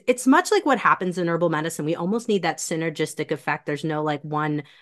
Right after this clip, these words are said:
magic bullet to just plug in and that solves, you know, all, all the, all the issues. And of course, you know, also wanna be very clear that taking Novos Core on its own, but eating McDonald's all day isn't also <laughs> gonna be magical.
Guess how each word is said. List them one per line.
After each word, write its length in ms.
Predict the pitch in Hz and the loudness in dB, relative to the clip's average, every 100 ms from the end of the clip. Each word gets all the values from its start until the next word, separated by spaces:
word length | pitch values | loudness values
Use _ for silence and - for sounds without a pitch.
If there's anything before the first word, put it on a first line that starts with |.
| - | -4
magic 480 | 156 156 151 147 143 | 2 2 2 -2 -4
bullet 460 | 170 156 151 139 | -6 -2 -2 -4
to 120 | - | -6
just 220 | 151 139 - | -4 -6 -4
plug 320 | 170 147 147 | -2 -2 0
in 260 | 151 139 | 0 0
and 240 | 139 156 156 | -2 -2 0
that 220 | 143 139 - | 0 -2 -10
solves, 580 | - 160 143 135 - - _ - _ | -4 -2 -2 -6 -10 -18 _ -20 _
you 160 | 170 165 | -4 -2
know, 220 | 139 135 | -2 -4
all, 320 | - 147 139 | -4 -4 -4
all 220 | - 147 | -6 -6
the, 340 | 143 147 131 - - | -4 -4 -4 -4 2
all 160 | 214 | 4
the 220 | 196 175 185 | 4 2 -2
issues. 300 | - 147 170 | -4 -4 -4
And 120 | 165 | -4
of 140 | 165 | -6
course, 400 | - 202 180 - - - - _ _ _ | -2 2 2 0 -12 -20 -20 _ _ _
you 140 | 220 196 | 0 2
know, 220 | 175 165 _ - | 0 -4 _ 0
also 320 | 185 - 170 | 0 0 -2
wanna 300 | 160 151 147 | 0 -2 -2
be 180 | 160 147 | -4 -2
very 220 | 147 143 | -2 -4
clear 300 | - 165 151 | -4 -2 -2
that 320 | 143 143 - _ _ _ _ _ _ _ _ | -2 -6 -10 _ _ _ _ _ _ _ _
taking 380 | - 185 170 160 | -4 -2 -2 -2
Novos 340 | 156 151 147 | -2 -4 -8
Core 240 | - 170 147 | -6 -4 -2
on 160 | 147 | -2
its 140 | 135 - - | -8 -10 -4
own, 420 | 170 143 135 151 _ _ | -4 -4 -6 -12 _ _
but 280 | 175 160 170 | -4 0 0
eating 260 | 180 165 156 | 0 -2 -2
McDonald's 540 | 147 185 196 170 143 | 0 2 4 2 0
all 120 | 151 | -2
day 360 | 139 147 135 135 - - | -2 -4 -6 -10 -14 4
isn't 280 | 214 208 190 | 6 8 8
also 340 | 165 - 185 | 6 6 4
<laughs> 60 | 208 | 6
gonna 180 | 185 202 | 8 8
be 160 | 214 | 10
magical. 720 | 196 208 175 185 - 170 151 | 8 6 4 0 2 0 0